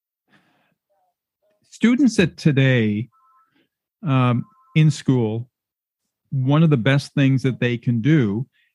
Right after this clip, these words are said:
is try to build a network, try to get in with people who can help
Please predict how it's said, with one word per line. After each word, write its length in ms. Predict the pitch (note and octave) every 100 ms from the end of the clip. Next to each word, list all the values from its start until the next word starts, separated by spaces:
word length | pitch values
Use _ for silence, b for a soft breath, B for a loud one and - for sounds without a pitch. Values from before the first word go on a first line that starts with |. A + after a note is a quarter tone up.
| _ _ -
is 180 | D#3 C#3
try 280 | - C#3
to 80 | C3
build 520 | A2+ B2 C3+ C3 B2+ B2+ -
a 60 |
network, 680 | B2 A#2+ A2 _ - - _ _ _ _ _ _
try 200 | - C#3
to 180 | B2 A#2+ A2 _ _ _ _ _ _ _ _ _ _ _ - - - D#3
get 240 | B2+ E3
in 160 | D#3+ D3+
with 200 | C3 -
people 400 | C#3+ C3+ B2+ B2
who 160 | B2 C3
can 320 | - B2 A2
help 340 | - A2+ G#2+